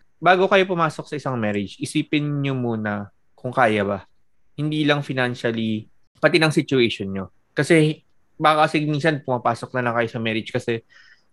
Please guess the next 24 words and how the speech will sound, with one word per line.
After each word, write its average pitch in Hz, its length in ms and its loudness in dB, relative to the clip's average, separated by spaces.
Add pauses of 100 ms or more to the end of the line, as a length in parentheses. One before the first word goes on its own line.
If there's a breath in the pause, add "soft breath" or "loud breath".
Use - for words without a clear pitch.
(120)
ah, 165 320 4
siya 113 240 -4
yung 113 80 -4
nakakaintindi 107 640 -2
sa 127 240 0
akin, 117 400 -6 (560 soft breath)
siya 123 240 2
lang 117 80 2
yung 107 160 -2
nag-aalaga 101 480 0
sa 120 240 -4
akin. 107 400 -6 (720)
Di - 0 -
ba? 131 240 -6 (400)
Parang 143 240 0
hindi, 147 560 -2
hindi 175 320 2
scapegoat 123 640 0
ang 110 160 -2
marriage. 107 560 -6
<laughs> - 0 - (1080 loud breath)
Hindi, 170 400 0 (240)
hindi 180 300 -2
s-, 180 200 -4